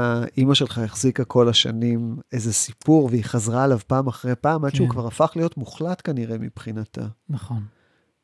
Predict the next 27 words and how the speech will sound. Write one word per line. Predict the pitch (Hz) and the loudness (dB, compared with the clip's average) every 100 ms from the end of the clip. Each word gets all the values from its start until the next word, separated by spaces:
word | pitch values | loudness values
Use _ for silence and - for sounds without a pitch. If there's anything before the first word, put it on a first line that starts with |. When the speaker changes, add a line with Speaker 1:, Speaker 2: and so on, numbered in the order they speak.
| _ 131 113 | _ -18 -8
Speaker 1:
ונשמע | 113 110 - 143 | -6 -6 -6 -6
כאילו | 165 160 185 | -4 -6 -4
גם | 160 | 0
Speaker 2:
כי | 135 | 2
זה | |
Speaker 1:
הייתה | 127 | 2
Speaker 2:
היה | 131 | 2
Speaker 1:
לזה | 143 151 | 2 2
Speaker 2:
מבחינת | 135 - | 2 0
Speaker 1:
סוג | 143 | -2
של | 156 | -2
בושה | 143 127 104 - 226 | -4 -6 -6 -4 -4
כל-, | 165 | -6
Speaker 2:
כי | 139 | -6
זה | 123 | -4
היה | |
Speaker 1:
כלשהי. | 110 104 - | -4 -4 -6
Speaker 2:
סיפור | 113 160 | -4 -4
מאוד | 160 165 | -6 -6
חמוד, | - 254 339 170 | -2 2 4 2
כאילו, | 131 160 139 | 2 0 2
"אה, | 147 202 240 175 | 4 4 4 2
התהפכת | 143 - 180 - | -2 -2 -2 0
ברגע | 165 151 165 165 | 0 4 4 4
האחרון, | 135 151 175 208 | 0 0 2 4
איזה | 170 143 143 | 4 4 6
יופי", | 170 202 - 156 | 6 4 2 4